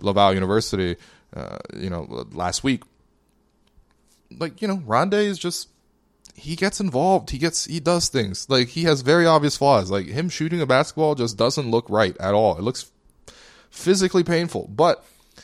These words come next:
he supplies energy, he supplies hustle, and in, like, thirteen minutes off the bench, which is probably what he's gonna play this season,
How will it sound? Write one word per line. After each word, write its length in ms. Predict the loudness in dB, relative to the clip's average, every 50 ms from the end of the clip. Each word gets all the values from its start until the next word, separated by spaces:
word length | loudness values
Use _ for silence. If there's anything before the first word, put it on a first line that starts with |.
| _ _ _ _ _ _ _ _
he 520 | -10 -8 -6 -4 -4 -4 -4 -6 -6 -8 -14 _ _ _ _ _ _ -20 -20 -20 _ _ _ -20 -20 _ -12
supplies 580 | -10 -8 -6 -6 -4 -2 -2 0 0 0 -2 -2
energy, 360 | -2 -2 -2 -2 -4 -4 -6
he 60 | -6
supplies 320 | -6 -4 -4 -4 -2 -2
hustle, 480 | -4 -2 -2 -4 -4 -4 -6 -4 -4 -2
and 240 | -2 -2 -2 -4 -4
in, 240 | -2 -4 -2 0 0
like, 200 | 0 0 0 -4
thirteen 460 | -2 -2 0 0 0 -2 -4 -2 -2
minutes 260 | 0 0 0 0 2
off 160 | 0 0 0
the 60 | -2
bench, 320 | -2 0 0 0 0 0 -4
which 140 | -6 -4 -4
is 100 | -4 -4
probably 340 | 0 0 2 2 2 -2 -2
what 160 | 0 0 0
he's 140 | 0 0 0
gonna 200 | -2 -2 -2 -2
play 260 | -2 0 0 0 0
this 220 | 0 -2 -2 -2
season, 400 | -2 -2 -4 -4 -4 -4 -6 -8